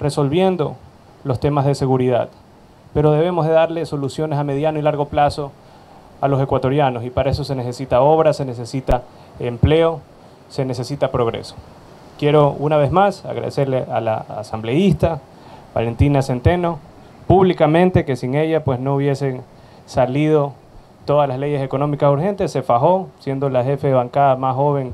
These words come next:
creo yo, capaz de la historia del Ecuador, logró sacar adelante cuatro leyes económicas urgentes. El ministro de Obras Públicas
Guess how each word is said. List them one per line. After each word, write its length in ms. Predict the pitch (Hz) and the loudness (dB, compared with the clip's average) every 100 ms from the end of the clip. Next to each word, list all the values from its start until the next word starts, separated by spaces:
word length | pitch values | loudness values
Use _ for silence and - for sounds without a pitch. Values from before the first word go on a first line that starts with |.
| - | -8
creo 220 | 139 135 | -4 -2
yo, 140 | 139 | -2
capaz 260 | 131 127 135 | -2 -2 -2
de 80 | 123 | -2
la 60 | |
historia 280 | 110 147 139 | -6 -4 -2
del 120 | 127 | -4
Ecuador, 460 | 127 135 135 165 156 - - - | -4 0 0 0 -4 -12 -20 -14
logró 340 | 131 123 135 147 | -4 0 2 2
sacar 360 | 147 135 143 143 | 0 -2 0 0
adelante 520 | 135 135 147 147 143 | -2 0 -2 -2 -2
cuatro 340 | 147 143 139 | 0 0 0
leyes 220 | 135 147 | -4 -2
económicas 420 | 139 135 139 135 127 | -4 -4 -6 -4 -4
urgentes. 540 | 127 160 175 165 147 - - - - - | -2 -2 -4 -6 -10 -18 -20 -20 -20 -6
El 180 | 135 139 | -2 0
ministro 480 | 135 160 160 156 147 | 0 0 0 2 4
de 60 | |
Obras 220 | 151 156 | 6 4
Públicas 600 | - 170 170 156 156 143 | 2 -2 -2 -4 -6 -6